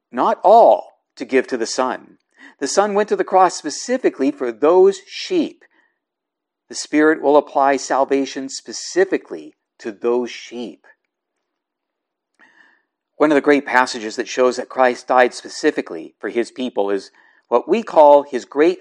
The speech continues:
high priestly prayer in the Gospel of John, chapter seventeen. I'll just read portions of the passage.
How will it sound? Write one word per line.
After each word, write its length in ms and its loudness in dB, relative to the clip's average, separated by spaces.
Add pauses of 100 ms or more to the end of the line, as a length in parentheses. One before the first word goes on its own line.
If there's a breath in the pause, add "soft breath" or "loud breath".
high 280 4
priestly 480 -8
prayer 520 2
in 200 -10
the 80 -6
Gospel 400 -4
of 100 -8
John, 480 0 (440)
chapter 340 -2
seventeen. 1040 -6 (760 soft breath)
I'll 100 4
just 180 -6
read 220 -4 (200)
portions 680 0
of 100 -12
the 60 -12
passage. 600 -4